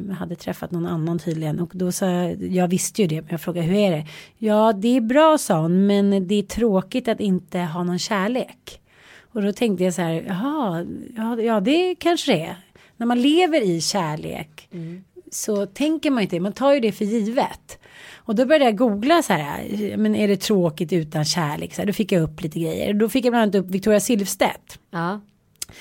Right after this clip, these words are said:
Speaker 1: Och jag tycker ju hon, hon är tillsammans med, har ju varit tillsammans med den där Lauris,
Speaker 2: Just det.
Speaker 1: affärsmannen. Men hon har ju varit väldigt inkognito. Hon har
Speaker 2: Mm.
Speaker 1: varit väldigt privat, alltid med sina relationer.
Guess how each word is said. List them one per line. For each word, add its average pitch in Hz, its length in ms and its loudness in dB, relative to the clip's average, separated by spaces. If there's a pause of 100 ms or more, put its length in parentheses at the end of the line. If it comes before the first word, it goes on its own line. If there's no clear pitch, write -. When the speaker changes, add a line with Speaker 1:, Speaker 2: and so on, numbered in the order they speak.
(320)
Speaker 1:
Och 214 220 0
jag 240 300 4
tycker 262 160 0
ju 240 60 6
hon, 247 260 2
hon 294 220 6
är - 40 6
tillsammans 196 420 2
med, 185 180 4
har 185 80 6
ju 185 40 4
varit 185 80 0
tillsammans 175 260 0
med 170 80 0
den 165 120 -2
där 165 80 0
Lauris, 175 920 -2
Speaker 2:
Just 208 200 -8
det. - 120 -8
Speaker 1:
affärsmannen. 180 640 -4
Men 208 100 4
hon 254 160 2
har 254 60 0
ju 254 60 0
varit 247 160 0
väldigt 240 300 2
inkognito. 285 720 2 (320)
Hon 165 80 -2
har 160 60 4
Speaker 2:
Mm. 196 120 2
Speaker 1:
varit 233 100 4
väldigt 285 200 0
privat, 285 480 2
alltid 214 300 0
med 262 100 -2
sina 196 180 -2
relationer. 170 640 0